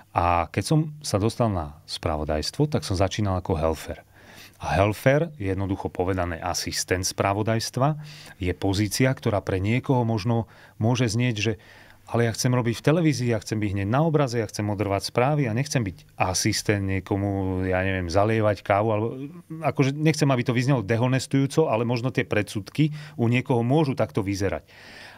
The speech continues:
A, a vlastne týmto sa dostávam k odpovedí na tvoju otázku, že, že práve pozícia toho helfera bola pre mňa najvzrušujúcejšia v tom, že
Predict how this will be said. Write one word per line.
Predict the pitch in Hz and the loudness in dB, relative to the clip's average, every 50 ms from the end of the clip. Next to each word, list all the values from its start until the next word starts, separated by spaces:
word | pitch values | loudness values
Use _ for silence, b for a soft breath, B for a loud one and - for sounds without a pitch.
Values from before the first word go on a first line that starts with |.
| B | B
A, | _ - 92 - - - _ _ | _ -4 -4 -4 -8 -16 _ _
a | - 127 104 95 | -2 0 0 0
vlastne | 90 87 98 104 107 - - 123 107 - - - - 147 135 143 143 131 131 - | 0 0 0 0 0 2 0 0 -2 -2 -6 -12 -12 -10 -10 -10 -10 -12 -8 -2
týmto | - 127 127 - 131 | 0 0 0 0 0
sa | - - 104 | 0 0 0
dostávam | 117 - - 135 117 110 104 | 0 2 2 2 2 2 2
k | 101 127 135 | 0 0 -2
odpovedí | - - 113 98 101 98 113 120 | 0 -2 -2 -2 0 0 0 0
na | 110 95 | 0 -2
tvoju | - - 104 98 | -2 -2 -4 -2
otázku, | 95 - 98 92 - - - 120 | -2 -2 -2 -4 -2 -4 -4 -2
že, | 101 101 90 B B B B B B - | -2 -2 -2 B B B B B B -8
že | - 92 - | -8 -4 0
práve | - - 113 131 131 131 | 2 2 4 4 2 0
pozícia | - - 120 110 139 135 - - 127 110 | 0 0 0 2 2 0 2 2 0 2
toho | - 113 104 95 90 85 82 | 0 0 -2 0 0 -2 0
helfera | 85 95 98 90 - - 95 90 90 95 113 123 B B B B B B - | 2 2 2 0 0 0 2 2 4 2 2 0 B B B B B B -2
bola | 92 98 107 110 107 | 0 2 4 4 2
pre | - 107 107 104 | 2 0 0 0
mňa | 107 104 104 98 95 90 82 82 B B B B B _ 104 98 101 104 107 110 110 110 110 107 101 B B B - - | 0 0 0 0 0 -2 -4 -8 B B B B B _ -2 0 2 2 2 2 2 2 0 -2 -4 B B B -10 -6
najvzrušujúcejšia | 110 92 92 104 117 147 147 151 143 113 104 98 - - 98 87 - - 92 82 | -4 0 2 4 4 4 4 2 2 2 2 0 0 0 0 0 0 0 0 0
v | - - | -2 -4
tom, | - - 80 78 82 98 131 147 B B B B B B B B B B B B B B | -4 -4 -2 0 0 0 0 0 B B B B B B B B B B B B B B
že | - 92 - - 98 98 95 95 90 | -2 0 2 2 4 4 2 2 0